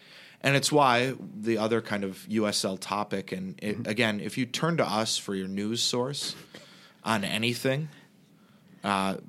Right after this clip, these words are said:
Speaker 1: big mistake, Dan, but
Speaker 2: Yes.
Speaker 1: the other kind of big news, and, uh, and I
Speaker 2: Country
Speaker 1: think
Speaker 2: music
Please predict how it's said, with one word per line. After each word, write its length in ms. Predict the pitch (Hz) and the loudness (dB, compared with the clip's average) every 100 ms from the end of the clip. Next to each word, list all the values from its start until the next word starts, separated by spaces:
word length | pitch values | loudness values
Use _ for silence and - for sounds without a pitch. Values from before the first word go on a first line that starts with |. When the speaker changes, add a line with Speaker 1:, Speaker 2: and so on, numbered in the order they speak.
| 95 101 | -8 2
Speaker 1:
big 180 | 135 117 | 2 2
mistake, 440 | 104 - 98 92 | -2 0 0 -2
Dan, 280 | 95 98 107 | -2 -2 -2
but 300 | 113 107 - | 0 0 0
Speaker 2:
Yes. 280 | 117 - - | -2 -2 -2
Speaker 1:
the 120 | 127 127 | 4 6
other 200 | 139 123 | 6 4
kind 200 | 117 110 | 2 0
of 60 | |
big 200 | 110 101 | 0 -2
news, 300 | 101 101 175 | -2 -2 0
and, 100 | 208 | 0
uh, 40 | 185 | 0
and 220 | 131 - | -2 2
I 40 | - | 6
Speaker 2:
Country 200 | 202 135 | 8 8
Speaker 1:
think 120 | 131 | 8
Speaker 2:
music 360 | 135 156 180 | 8 8 4